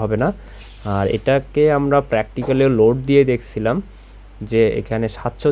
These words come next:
চল্লিশ ওয়াট লোড পুরোপুরি দেয়া যায়, তাতে কোনো সমস্যা হয় না, ওভারলোডের কারণে কখনো বন্ধ হয়ে যায় না। অন্যান্য অনেক আইপিএস আছে এক হাজার পঞ্চাশ ভিএ, সবগুলো কিন্তু সাইন ওয়েভ হয় না, আবার কতগুলো সাইন ওয়েভ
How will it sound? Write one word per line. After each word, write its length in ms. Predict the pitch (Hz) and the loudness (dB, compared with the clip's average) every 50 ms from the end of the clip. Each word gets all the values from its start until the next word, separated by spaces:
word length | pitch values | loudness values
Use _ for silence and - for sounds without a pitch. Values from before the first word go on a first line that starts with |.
| 139 - | 0 2
চল্লিশ 320 | 143 143 143 151 156 147 - - | 0 2 2 0 -2 -2 -2 0
ওয়াট 280 | 135 139 139 143 135 139 - - - - - - - - - - - - - - 120 | 2 4 4 4 2 -2 -6 -20 -20 -20 -20 -20 -20 -20 -20 -20 -20 -16 -8 -4 0
লোড 160 | 127 135 147 143 - - | 2 2 2 2 0 -2
পুরোপুরি 380 | 165 170 175 175 - 165 165 135 113 | 0 0 0 0 0 -2 -2 0 2
দেয়া 160 | 110 110 107 98 104 | 4 4 4 4 4
যায়, 120 | 120 165 185 - | 2 2 0 -2
তাতে 160 | 135 - - 123 - | -4 -2 -2 -4 -4
কোনো 120 | 127 127 120 - | -2 -4 -4 -4
সমস্যা 320 | 120 113 117 117 117 - 135 123 | -4 -4 -2 -4 -4 -4 -6 -4
হয় 120 | 110 104 | -2 0
না, 40 | 120 123 120 | 0 2 2
ওভারলোডের 460 | 107 110 113 117 117 113 113 117 117 - | 4 4 4 4 2 2 0 0 -2 0
কারণে 220 | 113 110 110 110 110 - | 0 0 0 -2 -2 -2
কখনো 220 | 107 - - 110 107 101 104 | -4 -4 -4 -4 -4 -2 -2
বন্ধ 180 | 104 107 113 110 117 110 | -2 0 2 2 2 2
হয়ে 160 | 107 107 101 107 | 2 2 2 2
যায় 140 | 101 98 101 120 | 2 2 2 0
না। 40 | 190 196 - - - - - _ _ _ - - - - - - - - - - - - - - - - - 156 | -2 -4 -8 -16 -20 -20 -20 _ _ _ -20 -20 -20 -20 -20 -20 -20 -20 -18 -18 -16 -14 -8 -4 -4 0 4 4
অন্যান্য 380 | 151 147 165 175 175 180 180 185 185 185 170 - - 131 | 4 6 6 4 4 4 4 2 2 2 2 2 2 2
অনেক 180 | 131 139 170 196 196 170 | 2 4 4 4 4 4
আইপিএস 380 | 147 139 - 139 139 139 135 - 127 | 2 2 2 4 4 4 4 4 2
আছে 200 | 120 - - - 151 151 135 | 0 0 2 2 4 4 2
এক 80 | 120 - 127 | 2 2 2
হাজার 200 | 123 123 123 120 - - | 2 2 2 0 0 -2
পঞ্চাশ 340 | 120 117 117 - 123 117 110 113 - | -2 0 0 2 0 0 0 -2 -6
ভিএ, 260 | 117 110 110 131 170 226 - - - | -4 0 0 2 0 0 -2 -4 -2
সবগুলো 340 | - 131 143 151 165 170 160 156 | -2 -2 0 0 0 2 2 2
কিন্তু 160 | 156 165 160 156 151 - | 2 2 2 0 0 -2
সাইন 180 | - 123 123 127 127 | 0 2 2 4 4
ওয়েভ 180 | 127 131 123 120 - - | 4 4 2 0 0 2
হয় 160 | 123 120 117 113 117 | 2 4 4 4 2
না, 60 | 127 175 196 - - | 2 0 0 -2 -2
আবার 180 | 123 120 123 117 120 - | -2 0 0 -2 -2 -4
কতগুলো 340 | 123 120 - 147 151 151 160 147 151 | -6 -4 -4 -2 0 2 0 0 0
সাইন 180 | - 127 127 127 127 | 0 0 0 2 2
ওয়েভ 180 | 123 127 127 | 2 2 2